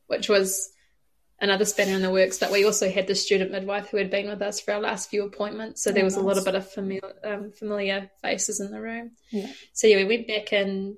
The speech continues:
Speaker 1: to River Ridge. Um, I was examined again, and I think it was about six centimetres. So they're like, "Perfect, we can, you know, get you ready." Um,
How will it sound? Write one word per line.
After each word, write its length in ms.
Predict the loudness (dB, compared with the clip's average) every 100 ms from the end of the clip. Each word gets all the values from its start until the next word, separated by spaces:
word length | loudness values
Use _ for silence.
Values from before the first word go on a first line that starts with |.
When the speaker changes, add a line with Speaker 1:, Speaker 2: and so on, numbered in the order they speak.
| -6
Speaker 1:
to 400 | -4 0 0 0
River 240 | -2 0
Ridge. 680 | 0 0 -2 -6 -6 -6 -10 _ _ _
Um, 560 | -8 -8 -8 -10 -12 -16 _
I 40 | -6
was 140 | -4
examined 560 | -6 0 2 2 0 -2
again, 680 | -4 -4 -4 -6 -8 -10 _ _ _ _ _ _ _ _ _ _
and 440 | -4 -2 -2 -4 -6
I 60 |
think 220 | -6 -6 -4
it 80 |
was 160 | -4 -4
about 240 | -4 -4
six 400 | -4 -4 -6 -6
centimetres. 540 | -8 -8 -8 -8 -8 -8
So 80 | -8
they're 80 |
like, 240 | -6 -8 -8
"Perfect, 600 | -8 -6 -8 -8 -12 -14 _
we 120 | -8
can, 380 | -6 -12 -12 -16 _ _ -8
you 120 | -6
know, 160 | -6
get 180 | -2 -2
you 320 | 0 -2 -4 -2
ready." 420 | 0 0 -2 -4 -20 -20 -20 -20 _ _ -4
Um, 640 | -2 0 0 -2 -4